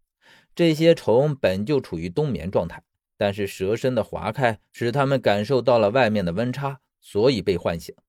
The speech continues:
看来这是讲精心为疯子设下的陷阱了。或许他并不知道被算计的这个人是疯子，而是某一个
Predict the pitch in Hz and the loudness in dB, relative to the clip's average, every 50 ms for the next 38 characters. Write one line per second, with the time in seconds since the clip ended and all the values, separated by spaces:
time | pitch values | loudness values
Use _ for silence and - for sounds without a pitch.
0 | _ _ _ _ - - - - _ _ - 160 151 151 139 143 151 143 165 156 | _ _ _ _ -20 -20 -20 -20 _ _ 2 2 4 4 4 4 4 4 2 2
1 | 143 151 135 - 117 101 101 110 107 - 147 160 160 151 - 165 165 160 151 117 | 2 0 0 0 0 0 0 -2 -4 -2 -2 -2 -2 -2 -2 -2 0 2 2 2
2 | 101 - - 113 117 110 101 95 - - 101 95 98 95 82 87 85 - 113 95 | 2 2 0 -2 -2 -2 -4 -2 -2 -2 -2 0 0 -2 -2 -2 -4 -2 -2 -2
3 | 87 85 78 - - - - _ _ _ _ _ _ _ _ _ _ _ _ _ | -4 -6 -8 -12 -12 -14 -14 _ _ _ _ _ _ _ _ _ _ _ _ _
4 | _ _ _ - 190 185 165 - 143 135 131 165 160 151 - 190 175 135 110 98 | _ _ _ 4 6 6 6 4 2 0 2 2 0 0 0 0 0 0 0 -2
5 | 104 101 110 101 104 95 87 104 101 90 - - 127 107 95 90 85 85 78 87 | -2 -2 0 0 2 0 2 0 -2 -2 0 -2 -2 0 0 -2 -2 -2 -4 -4
6 | 85 98 92 80 80 78 78 87 95 - 95 87 - 113 120 113 92 - _ _ | -4 -2 -4 -4 -6 -8 -8 -8 -8 -8 -10 -6 -6 -6 -6 -6 -8 -12 _ _
7 | _ _ _ _ - 127 156 165 156 175 - 151 127 110 107 107 107 120 139 - | _ _ _ _ 0 2 2 4 4 2 2 4 4 4 4 4 0 0 2 6
8 | 170 127 95 87 | 6 6 6 4